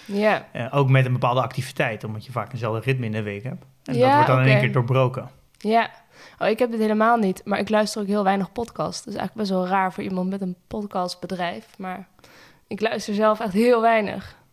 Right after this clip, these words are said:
Speaker 2: Nee, ja, ja, ik, ja, ik niet. Ik luister heel veel.
Speaker 1: Ja. Dus in jouw vrije tijd heb je voornamelijk podcast geluisterd afgelopen twee weken? Of wat heb je
Speaker 2: Nou,
Speaker 1: nog
Speaker 2: vrije
Speaker 1: meer gedaan?
Speaker 2: tijd, ik heb heel veel gewerkt.
Speaker 1: Oh,
Speaker 2: Eh,
Speaker 1: ja.
Speaker 2: moest nog een project, eh, afronden. Eh, en,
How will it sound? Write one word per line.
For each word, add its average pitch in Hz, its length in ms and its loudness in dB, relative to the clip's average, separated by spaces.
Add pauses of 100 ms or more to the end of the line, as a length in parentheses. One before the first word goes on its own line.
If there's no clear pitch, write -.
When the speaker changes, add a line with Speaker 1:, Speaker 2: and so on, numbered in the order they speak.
(460)
Speaker 2:
Nee, 135 240 2
ja, 131 240 2 (220)
ja, 131 320 0
ik, 131 180 -6
ja, 117 120 -2
ik 123 160 -2
niet. 127 340 -2
Ik - 120 -10
luister 110 280 -6
heel 113 80 -2
veel. 175 340 -6
Speaker 1:
Ja. 220 240 -2 (200)
Dus 277 380 2
in 269 140 2
jouw 269 180 4
vrije 262 260 2
tijd 262 240 2
heb 247 160 -2
je 226 80 -6
voornamelijk 240 360 0
podcast 302 540 -2
geluisterd 285 460 0
afgelopen 269 440 -2
twee 269 160 0
weken? 262 280 0
Of 311 180 -10
wat 269 100 -12
heb 135 100 -2
je 131 60 6
Speaker 2:
Nou, 127 120 4
Speaker 1:
nog 123 100 2
Speaker 2:
vrije 123 160 2
Speaker 1:
meer 123 80 0
gedaan? 120 160 2
Speaker 2:
tijd, 117 120 -2
ik 110 100 -10
heb 110 160 -4
heel 113 140 0
veel 104 100 -6
gewerkt. 107 420 -2 (320)
Speaker 1:
Oh, 196 140 -4 (120)
Speaker 2:
Eh, 110 80 -10 (200)
Speaker 1:
ja. 185 160 -6 (240)
Speaker 2:
moest - 160 -8
nog 104 120 -4
een 107 80 -10
project, 110 380 -2
eh, 120 60 -2
afronden. 113 540 -2 (400)
Eh, 110 480 -6
en, 101 80 -14